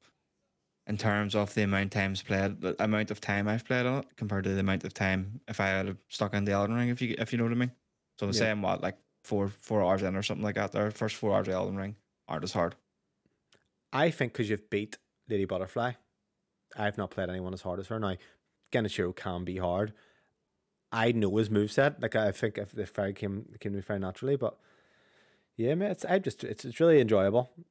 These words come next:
Speaker 2: and it's kinda sad because I went to Elden Ring, and it's, I feel like I just prefer the more linear approach where, you know, Elden Ring's very big,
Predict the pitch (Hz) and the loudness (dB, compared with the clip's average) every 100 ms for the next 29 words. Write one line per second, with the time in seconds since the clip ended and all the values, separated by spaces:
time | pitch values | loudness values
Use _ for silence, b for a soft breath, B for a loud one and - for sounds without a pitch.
0 | _ _ - 110 101 101 98 - _ _ | _ _ -8 -4 -2 -2 -4 -10 _ _
1 | _ - 127 113 98 107 - 113 113 117 | _ -4 -4 0 2 2 -2 -4 -2 0
2 | 110 117 120 123 104 - - 104 - 101 | 0 0 -2 -2 -4 -6 -10 -8 -4 -2
3 | 95 98 95 - - 101 104 104 98 95 | -2 -2 -6 -10 -6 -4 0 0 0 0
4 | 95 95 - 117 - - 110 107 98 b | -2 -2 2 0 0 0 4 4 2 b
5 | b b b b b b b b b _ | b b b b b b b b b _
6 | - 82 85 127 110 - 90 87 104 - | -10 -6 -4 -2 -2 -2 -4 -2 -4 -4